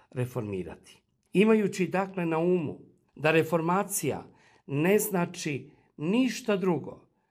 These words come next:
nego obnova, na tu obnovu je pozvana kako crkva, tako i pojedinac, obitelj i društvo u cjelini.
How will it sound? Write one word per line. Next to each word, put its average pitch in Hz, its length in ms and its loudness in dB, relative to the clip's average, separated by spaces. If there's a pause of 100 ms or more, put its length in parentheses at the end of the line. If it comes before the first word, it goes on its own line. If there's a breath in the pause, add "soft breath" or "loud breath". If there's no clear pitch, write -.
nego 127 460 -6
obnova, 113 600 0 (300)
na 135 320 -2
tu 214 260 4
obnovu 113 500 0
je 92 220 -14 (280 soft breath)
pozvana 180 640 0 (280 soft breath)
kako 190 320 -2
crkva, 185 800 -2 (320 loud breath)
tako 143 300 0
i 113 180 -4
pojedinac, 151 840 -4 (340 soft breath)
obitelj 131 760 -2 (280 loud breath)
i 147 360 -4 (140)
društvo 104 880 -6 (420 loud breath)
u 139 100 -2
cjelini. 85 560 -6